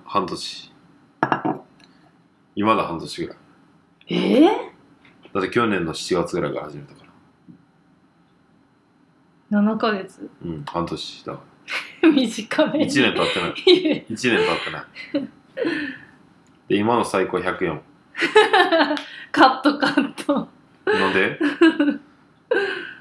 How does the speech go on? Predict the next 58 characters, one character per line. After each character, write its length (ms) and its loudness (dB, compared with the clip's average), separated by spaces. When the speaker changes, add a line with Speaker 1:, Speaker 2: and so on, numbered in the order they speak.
Speaker 1:
い 40 0
や、 100 6
で 80 4
も 120 2
俺、 260 8
も 480 4
う、 80 -2
っ 40 -10
て 100 4
い 140 4
う 40 -8
か、 240 10
俺 180 6
は 240 10
も 180 -4
う 40 -14
別 260 0
に、 360 0
え 120 0
っ 100 -2
と、 160 0
答 340 6
え 20 6
は 140 0
出 160 -4
て 100 -4
る。 200 -4
Speaker 2:
何 280 4
の？ 240 -4
ど 140 2
こ 100 0
ま 140 2
で 80 -2
や 100 -2
る 80 -2
か？ 60 2
Speaker 1:
え、 60 2
ス 180 -2
コ-、 240 2
い 20 4
や、 340 4
じ 100 -4
ゃ 20 0
な 140 0
く 80 -8
て、 80 -2
ス 160 -8
コ 160 6
ア 80 4
を 20 -4
縮 260 -4
め 80 0
る 100 2
方 220 2
法。 320 -4
Speaker 2:
う 80 4
ー 380 4
ん。 160 -2